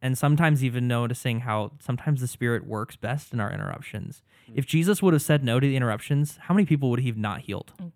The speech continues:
Speaker 3: absolutely.
Speaker 2: Whoa. That was a strong thought. I never thought about that. If
Speaker 1: And
Speaker 2: he
Speaker 1: if, and
Speaker 2: hadn't
Speaker 1: if,
Speaker 2: been interrupted.
Speaker 1: yes, and if, and if so, every interruption that we say no to, like, there, there's a chance that, that the Spirit's working in that interruption, and we just
Speaker 3: Mm-hmm.
Speaker 1: said no to the Spirit.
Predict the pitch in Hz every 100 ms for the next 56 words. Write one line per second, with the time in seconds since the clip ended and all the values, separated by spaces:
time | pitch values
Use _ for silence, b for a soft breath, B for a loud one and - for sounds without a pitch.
0 | - 170 - 165 160 160 - _ _ _
1 | _ _ _ _ 101 104 107 101 92 92
2 | _ _ _ 104 107 104 98 - 101 98
3 | - 98 98 101 104 113 135 120 98 -
4 | 95 104 156 160 151 127 170 151 127 123
5 | 120 120 - 165 160 - - 156 151 -
6 | 151 151 156 151 165 147 - 156 160 190
7 | 175 147 143 156 143 107 147 - 143 123
8 | 117 127 165 170 185 180 _ _ _ _
9 | - 127 113 - _ _ _ _ _ _
10 | _ _ _ _ _ 131 160 147 165 147
11 | - 170 156 - - 131 - _ _ -
12 | 139 147 - 175 160 131 143 147 165 143
13 | 131 127 131 127 127 - 131 - 175 180
14 | 170 139 123 127 117 107 - 123 120